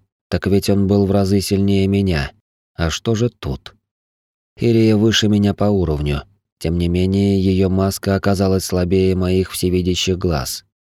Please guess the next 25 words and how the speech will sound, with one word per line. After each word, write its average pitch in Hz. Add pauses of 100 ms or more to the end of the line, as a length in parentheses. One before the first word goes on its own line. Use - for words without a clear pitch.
(380)
Хоть -
название 92
вроде 90
как -
и -
обязывало 87
творить 82
подобные 85
чудеса, 80 (460)
будет 123
совсем 120
не 120
кстати 107
встретить 107
Вечного 107
со 101
схожими 90
способностями. 73 (760)
Ирия 123
не 113
разрыдалась 110
только 101
из 95
страха 101
пошевелиться 98